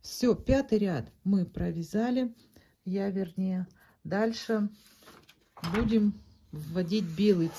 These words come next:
цвет и смотреть уже на схему. Я надеюсь, вам видно. То есть изначально, а, вот здесь вот, м, из пяти столбиков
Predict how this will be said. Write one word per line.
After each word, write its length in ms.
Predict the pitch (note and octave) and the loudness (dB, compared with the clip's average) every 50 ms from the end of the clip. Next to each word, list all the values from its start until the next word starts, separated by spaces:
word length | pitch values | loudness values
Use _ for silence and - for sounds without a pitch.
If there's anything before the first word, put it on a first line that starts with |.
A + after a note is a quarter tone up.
| - - | -10 -6
цвет 320 | F3 F#3 G#3 A#3 C4 C4+ - - - - | -2 2 2 4 2 2 0 -6 -6 -2
и 300 | G3 G3+ A3 B3 - - _ - - - - - - - - | 0 0 0 0 -4 -8 _ -20 -20 -20 -20 -20 -20 -20 -20
смотреть 640 | - - - F#3 E3+ E3 E3+ - G3 G#3+ A3 A3 - | -16 -6 -4 -2 -2 -2 -2 -2 -2 -2 -2 -2 -4
уже 380 | E3+ D#3 - F3+ F#3 F#3+ G3 F#3+ - - | -6 -6 -4 -4 -2 -2 -4 -4 -6 -6
на 300 | D#3+ E3 E3 E3+ F3+ F3+ | -6 -4 -4 -4 -6 -6
схему. 680 | - - - - - - D#3+ D#3 D3 C3+ C3 C3+ - - _ _ _ _ _ - _ _ _ - | -8 -12 -18 -18 -14 -12 -10 -10 -10 -10 -12 -14 -16 -20 _ _ _ _ _ -20 _ _ _ -16
Я 180 | D3 D#3+ E3 D#3+ | -12 -10 -8 -6
надеюсь, 640 | E3 E3 D#3 D3+ E3+ F#3 F3 E3+ D#3+ - - - D#3 | -6 -6 -6 -6 -4 -4 -4 -4 -6 -8 -12 -14 -10
вам 320 | E3 E3+ D#3+ D#3 D3+ D#3 D3+ | -8 -8 -8 -6 -8 -8 -6
видно. 480 | E3 G3 A3+ B3+ C4+ C4 C4+ C#4 C4+ - - - - - - - - _ - | -4 -4 -2 -2 -2 -2 -4 -4 -6 -8 -14 -20 -20 -18 -20 -20 -20 _ -6
То 120 | - F3+ | -4 -2
есть 280 | E3+ D#3+ E3+ - - - | -2 -2 -4 -8 -8 -4
изначально, 960 | - A#3 B3 C4 B3 B3 A3+ A3+ - G#3 G3 F#3 F3+ F3+ F3 E3+ E3 E3 E3 - - _ - - - - - _ _ | -2 0 2 4 4 4 4 2 0 0 0 2 2 2 2 0 -2 -4 -6 -8 -12 _ -20 -20 -20 -20 -20 _ _
а, 260 | - - E3 D#3+ D#3+ D#3 | -8 -6 -4 -2 -2 -2
вот 180 | E3 E3+ D#3 | -2 -4 -4
здесь 400 | D#3+ D#3+ F3+ G#3 A#3 B3+ B3 - | -4 -2 0 0 0 0 -2 -2
вот, 280 | A#3+ A3+ A3+ A3+ - - - - - _ - - - | 0 0 0 0 -2 -6 -10 -10 -10 _ -18 -16 -12
м, 280 | - - - - - - - - - - - - _ _ - - - - _ _ _ _ _ _ _ _ - - | -12 -10 -10 -10 -12 -12 -12 -14 -16 -16 -20 -20 _ _ -20 -20 -20 -20 _ _ _ _ _ _ _ _ -8 -4
из 220 | A3+ A3 G#3+ - | -2 -2 -2 -4
пяти 360 | - - F#3+ - - F#3 F3 | -6 -8 -8 -6 -6 -6 -6
столбиков 840 | D3+ - - - - G3 F3 E3+ E3+ D#3+ G3+ G#3 - - A#3 C4 C4+ | -6 -8 -8 -6 -4 -2 -2 -2 -2 -4 -6 -6 -6 -4 -4 -4 -4